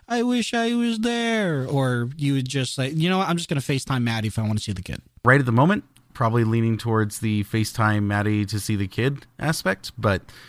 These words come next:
Speaker 2: then again, don't have kids, so couldn't really answer that question. Other than that, I don't see myself changing my opinion on, like, nanny cams anytime soon. It's just, again, it, I, if you have one, more power to ya, but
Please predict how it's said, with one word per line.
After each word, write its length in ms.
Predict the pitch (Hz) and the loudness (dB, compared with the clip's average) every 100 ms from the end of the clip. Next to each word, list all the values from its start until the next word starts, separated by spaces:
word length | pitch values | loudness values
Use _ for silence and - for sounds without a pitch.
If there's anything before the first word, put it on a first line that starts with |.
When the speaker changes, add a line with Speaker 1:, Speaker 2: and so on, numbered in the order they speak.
| - | -8
Speaker 2:
then 140 | 98 98 | -2 0
again, 460 | 101 104 101 104 - _ | 2 2 2 0 -4 _
don't 200 | 113 - | -2 0
have 200 | 110 104 | 0 -2
kids, 280 | - 123 123 | 0 0 0
so 280 | - 107 95 | 0 2 0
couldn't 260 | - 120 85 | 0 -2 0
really 320 | 95 104 101 | 0 2 2
answer 240 | 101 98 104 | 2 0 -2
that 120 | - | -2
question. 380 | 117 107 117 107 | -4 -2 -2 -2
Other 220 | 117 120 | 0 0
than 180 | 104 101 | 0 0
that, 260 | 98 95 - - | 0 0 -4 -6
I 80 | 104 | 0
don't 260 | 98 107 85 | 4 4 2
see 240 | - 110 | 0 2
myself 340 | 98 92 101 | 2 0 -2
changing 400 | - 110 98 98 | 0 0 0 0
my 120 | 92 92 | 0 -2
opinion 320 | 98 95 90 | 0 0 2
on, 160 | 87 | 0
like, 160 | 90 87 | 0 -2
nanny 240 | 92 95 | -2 -2
cams 340 | 85 110 98 101 | -2 -2 -2 0
anytime 380 | 104 101 110 110 | -2 0 -2 -2
soon. 240 | 127 123 | -2 0
It's 160 | 110 - | -2 -4
just, 260 | 110 - - | -4 -6 -4
again, 260 | 110 113 | 0 2
it, 140 | 107 101 | 2 -2
I, 200 | 107 104 - | -2 -4 -4
if 200 | - 120 | -8 -2
you 80 | 135 | 2
have 260 | 123 143 135 | 2 2 2
one, 360 | 127 127 123 - _ _ _ _ _ - | 2 2 0 -4 _ _ _ _ _ -4
more 200 | 117 127 | 0 0
power 300 | - 123 120 | 2 2 2
to 160 | - | 0
ya, 320 | 123 107 107 113 - - - _ _ _ | 0 2 2 0 -6 -20 -20 _ _ _
but 580 | 104 95 107 104 95 - | -6 2 4 6 4 0